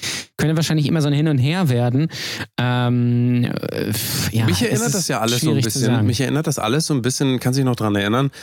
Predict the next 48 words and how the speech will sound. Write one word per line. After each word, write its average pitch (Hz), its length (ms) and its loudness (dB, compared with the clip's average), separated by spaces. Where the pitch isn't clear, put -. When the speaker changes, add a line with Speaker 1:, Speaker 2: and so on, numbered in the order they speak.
Speaker 2:
immer 127 240 2
kurz 151 260 -2
von 127 240 0
Sommerferien. 101 680 0
Und 95 120 0
dann 120 160 0
ist 123 120 -2
man 151 120 2
in - 20 0
die 107 80 2
Sommerferien 127 480 0
gegangen 92 340 0
und, 113 340 2
ähm, 107 220 2
dann 120 100 2
war 127 140 -2
alles 151 220 0
vorbei. 123 500 -2
So, 98 160 0
du 98 100 0
konntest 151 380 0
machen, 190 300 0
was 170 120 0
du 156 140 -4
willst. 110 420 -2
Speaker 1:
Ja, 160 180 0
genau. 143 280 2
Speaker 2:
Also 131 220 0
Speaker 1:
Genau. 127 140 0
Speaker 2:
so, 147 120 -6
ich - 280 -4
finde, 190 180 0
das 175 80 0
ist 170 100 -4
so 175 80 0
ein 156 40 -2
bisschen - 180 -2
dieses 151 340 -2
Sommerferiengefühl, 113 1300 0
ohne 170 360 2
jetzt, 156 260 0
dass 135 140 -2
man 127 220 2
weiß, 127 340 0
dass 123 160 -2
es 123 140 -2
jetzt 120 320 -2
auch, 117 380 -2